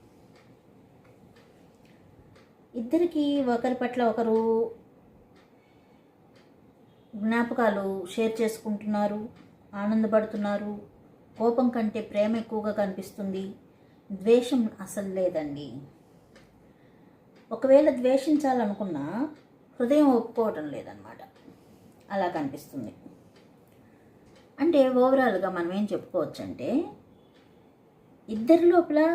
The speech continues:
నిజం ఉందండి, ప్రేమ బతికే ఉంది, ఇద్దరూ మిస్ అవుతున్నారు. మరలా దగ్గర కావాలనే కోరిక ఉంది, కానీ భయం, ఈగో, పరిస్థితులు అడ్డుగా ఉన్నాయని చెప్పి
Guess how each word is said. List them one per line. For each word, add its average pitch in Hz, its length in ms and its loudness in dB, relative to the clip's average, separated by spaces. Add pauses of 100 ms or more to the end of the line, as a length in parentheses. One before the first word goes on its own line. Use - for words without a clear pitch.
(460)
నిజం 247 400 2 (300)
ఉందండి, 165 460 -2 (1120)
ప్రేమ 247 220 4 (100)
బతికే 208 380 -2
ఉంది, 131 200 -4 (800)
ఇద్దరూ 220 380 6
మిస్ - 240 2
అవుతున్నారు. 143 480 -6 (800)
మరలా 214 280 0 (100)
దగ్గర 208 220 -2 (100)
కావాలనే 190 400 0 (120)
కోరిక 220 280 -2 (140)
ఉంది, 143 220 -6 (880)
కానీ 233 260 2 (680)
భయం, 208 440 2 (420)
ఈగో, 202 220 -4 (240)
పరిస్థితులు 185 560 -6
అడ్డుగా 185 280 0 (100)
ఉన్నాయని 185 400 -8
చెప్పి 202 180 -8